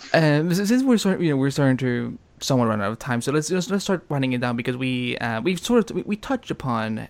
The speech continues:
um, the big proposal about Barry, Barry running home to, to Iris. Um, does anyone wanna add anything else about any of the songs, any of the performances, any of the, um, any, anything that we haven't discussed?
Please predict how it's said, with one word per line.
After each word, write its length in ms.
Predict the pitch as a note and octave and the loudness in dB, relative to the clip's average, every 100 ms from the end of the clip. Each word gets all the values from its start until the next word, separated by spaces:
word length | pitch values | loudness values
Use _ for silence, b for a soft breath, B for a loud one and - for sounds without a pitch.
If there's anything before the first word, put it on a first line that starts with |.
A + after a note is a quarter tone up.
| - | -6
um, 480 | A#2 A2 G#2+ G#2+ A2 _ - - _ | -4 -4 -4 -4 -6 _ -20 -20 _
the 80 | - | -8
big 180 | B2 A2+ | -6 -4
proposal 960 | A#2 - A2+ A2 - G#2+ G#2+ G#2+ B2+ - | -6 -2 -2 -2 -2 -2 -2 -4 -8 -10
about 340 | A#2 A2 A2 - | -6 -6 -4 -2
Barry, 280 | A2 G#2+ | -2 -2
Barry 240 | - A2+ A2 | -4 -4 -2
running 260 | A2 G#2+ | -4 -6
home 300 | A#2 G#2+ G#2+ | -6 -6 -6
to, 360 | - A2 G#2+ G#2+ | -6 -8 -6 -8
to 100 | - G#2+ | -8 -6
Iris. 520 | G#2+ G#2+ A2 - A2+ A#2 B B B B - | -4 -4 -4 -6 -6 -6 B B B B -6
Um, 400 | A2 A2+ G#2+ G#2 G#2 | -2 0 0 -2 2
does 160 | D3 D3 | 2 4
anyone 340 | D#3+ F#3+ F#3 | 2 2 2
wanna 460 | D#3 C#3 B2+ A#2+ A#2+ - _ _ _ _ _ - | 2 2 0 -2 -6 -10 _ _ _ _ _ -8
add 220 | B2 B2+ A#2+ | -4 -2 -2
anything 400 | C3+ C3 - B2 - | -2 -2 -4 -6 -2
else 400 | A#2 A#2 A#2 - | 0 0 -2 -4
about 440 | A#2 G#2+ G2+ G#2 - | -6 -4 -4 -4 -4
any 120 | A#2+ | -4
of 60 | G#2 | -4
the 60 | |
songs, 600 | G#2+ - G3 F#3+ F#3 F3+ - | -6 -4 -2 -2 -2 -2 -4
any 80 | |
of 60 | A#2+ | -6
the 120 | C3 | -8
performances, 960 | - F#3 F#3+ F#3 - F3 E3 E3 D#3 - | -6 0 2 2 0 -2 0 0 -2 -2
any 220 | A#2+ A#2 | -2 -2
of 140 | A2+ - | -4 -4
the, 360 | A2+ G#2 A2 | -6 -4 -6
um, 200 | - A2 - _ _ _ _ _ _ _ _ - - | -8 -12 -14 _ _ _ _ _ _ _ _ -6 0
any, 280 | D3+ D#3 D#3 | 2 2 0
anything 380 | D#3+ F3 E3+ F3+ | 0 0 0 0
that 140 | D#3+ D3 | 0 -2
we 120 | C#3+ | -4
haven't 220 | D3 C#3+ | -4 -6
discussed? 680 | C#3 - C#3+ C#3 C#3 - | -8 -8 -6 -6 -8 -16